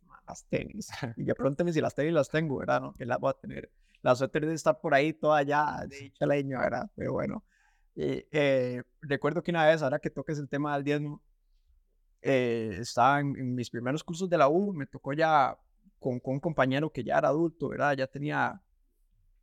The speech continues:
Speaker 1: ya tenía mucha, de mucha, de, eh, más experiencia, ¿verdad? En la vida. Y recuerdo que yo le digo que soy cristiano, él trabaja por una entidad financiera, y, y me, y me dijo en son de chiste, ¿verdad?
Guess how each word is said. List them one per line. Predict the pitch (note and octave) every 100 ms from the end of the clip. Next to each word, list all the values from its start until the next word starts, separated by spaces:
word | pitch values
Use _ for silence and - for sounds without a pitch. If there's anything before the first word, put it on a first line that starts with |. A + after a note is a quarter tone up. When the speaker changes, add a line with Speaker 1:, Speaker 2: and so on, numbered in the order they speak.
| _ -
Speaker 1:
ya | A#2
tenía | - C3 B2+
mucha, | C3 - C#3 G#2+ G#2 -
de | A2+ C#3+
mucha, | B2 B2+ C#3+ A2+ G2 F#2 _ _ _ _ _ _ _ _ _ _ -
de, | E3+ D#3 B2+ A2+ G#2+ -
eh, | A#2+ A#2 A2
más | A#2+ B2
experiencia, | E3 - A#2+ C#3 D#3 C#3+
¿verdad? | A#2 B2+
En |
la | B2 A2+
vida. | C3 C3+ C3
Y | C3+
recuerdo | A#2+ - B2+ C#3+ C#3+
que | C#3
yo | C3+
le | C#3
digo | D3+
que | D3
soy | C3+ C#3+
cristiano, | D3+ - F3 G3 F#3+
él | A#2 A#2+ -
trabaja | C3+ C#3 -
por | C3
una | C3+
entidad | C3 C3+ C3+
financiera, | C#3+ C#3+ E3 E3+ F3+ _ _ _ _ _ _ _ _ -
y, | D3 C#3+ D3+
y |
me, | C#3+ C3+
y | C#3+
me | C3+
dijo | C3 D#3 F#3+ F3+
en | D3+ C#3
son | C3 D3
de | E3+ E3+
chiste, | F#3+ F#3+ -
¿verdad? | E3 B2+ C#3 D#3